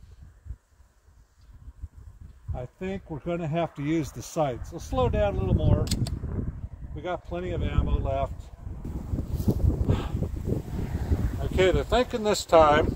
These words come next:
is we're gonna fire low ready, but this time we're gonna do barely aimed fire. We're gonna get a sight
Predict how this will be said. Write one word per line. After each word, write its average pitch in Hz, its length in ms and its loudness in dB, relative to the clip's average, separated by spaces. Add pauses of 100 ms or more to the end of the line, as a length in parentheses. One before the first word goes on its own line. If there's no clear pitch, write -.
(880)
is - 80 -4
we're - 140 -2
gonna - 220 -2
fire - 520 4
low - 840 -2
ready, 151 540 2 (760)
but - 160 -18
this - 200 8
time 170 360 6
we're - 180 0
gonna - 120 4
do - 460 -6 (960)
barely 160 400 8
aimed - 340 6
fire. - 380 2
We're - 240 -2
gonna - 160 -4
get 165 120 0
a - 60 -4
sight 226 300 0